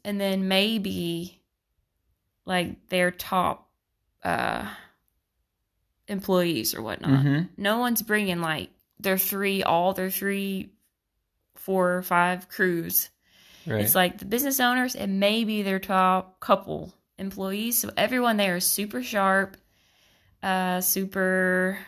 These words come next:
Speaker 1: you know, business oriented.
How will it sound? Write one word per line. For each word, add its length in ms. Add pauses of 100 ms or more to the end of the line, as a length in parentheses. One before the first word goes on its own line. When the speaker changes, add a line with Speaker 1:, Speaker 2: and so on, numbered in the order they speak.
(280)
Speaker 1:
you 140
know, 380 (280)
business 760
oriented. 920